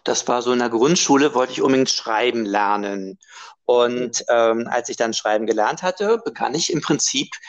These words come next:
Speaker 1: dann auch, ähm, mit so kleinen, damals so halbe Seite Geschichten. Das hatte sich
Speaker 2: Mhm.
Speaker 1: dann so ein bisschen ausgebaut, als ich so elf, zwölf war, mit kleinen Kurzgeschichten. Und es war immer das Genre Kriminalautor, Krimis.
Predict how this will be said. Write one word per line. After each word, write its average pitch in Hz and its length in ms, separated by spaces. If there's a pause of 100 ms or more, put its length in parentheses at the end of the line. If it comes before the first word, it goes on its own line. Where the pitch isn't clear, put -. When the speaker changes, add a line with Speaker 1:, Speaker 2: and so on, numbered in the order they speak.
(400)
Speaker 1:
dann 151 340
auch, 135 480 (100)
ähm, 139 400
mit 143 140
so 147 100
kleinen, 143 720 (400)
damals 110 400
so 117 160
halbe 117 240
Seite 143 580
Geschichten. 175 800 (560)
Das - 160
hatte 139 160
sich 135 140
Speaker 2:
Mhm. - 20
Speaker 1:
dann 135 120
so 127 60
ein 127 80
bisschen 131 240
ausgebaut, 131 720
als 123 160
ich 123 140
so 127 80
elf, 127 340
zwölf 151 460
war, 151 100
mit 131 160
kleinen 120 380
Kurzgeschichten. 180 1080 (520)
Und 139 100
es - 140
war 143 140
immer 170 200
das - 180
Genre 135 540
Kriminalautor, 104 1400
Krimis. 127 960